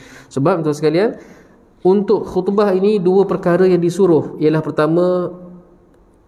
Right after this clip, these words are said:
fastama'a, maka dengarlah, wa ansata, dan diam. Dia mesti ada dua. Dengar dan diam. Kalau dengar tapi tak diam pun habis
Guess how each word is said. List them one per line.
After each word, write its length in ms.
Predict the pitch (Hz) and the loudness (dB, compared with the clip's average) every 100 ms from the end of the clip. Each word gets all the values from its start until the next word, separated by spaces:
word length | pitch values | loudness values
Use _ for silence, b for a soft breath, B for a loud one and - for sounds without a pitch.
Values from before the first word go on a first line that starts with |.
| _ - | _ -6
fastama'a, 1040 | - - - 170 156 151 180 220 226 - | -4 -4 -2 0 0 -2 -2 -2 -6 -8
maka 320 | 135 139 160 | -6 -2 -2
dengarlah, 800 | 147 156 220 190 202 262 - - - B B B B | 0 2 2 2 0 -2 -8 -20 -20 B B B B
wa 160 | 139 151 | 0 0
ansata, 560 | 170 208 - 156 143 123 | 0 -2 -2 -4 -4 -4
dan 240 | 127 139 | -2 -2
diam. 360 | 131 127 113 110 | -2 -2 -4 -4
Dia 120 | 135 | -2
mesti 240 | 165 165 170 | -2 0 0
ada 140 | 143 | 0
dua. 200 | 127 117 110 - - | 0 -2 -4 -10 -18
Dengar 460 | 123 135 151 196 185 | -6 -2 0 2 2
dan 180 | 156 127 | 0 -2
diam. 280 | 123 117 120 | -6 -6 -4
Kalau 300 | 156 196 175 | 0 0 0
dengar 500 | 190 240 269 190 165 | 0 0 0 -2 -2
tapi 220 | 160 165 | -4 -2
tak 160 | 170 | -2
diam 200 | 170 180 180 | 0 0 0
pun 260 | 190 165 | -2 -2
habis 500 | 143 170 180 - - | -2 -2 -2 -4 -14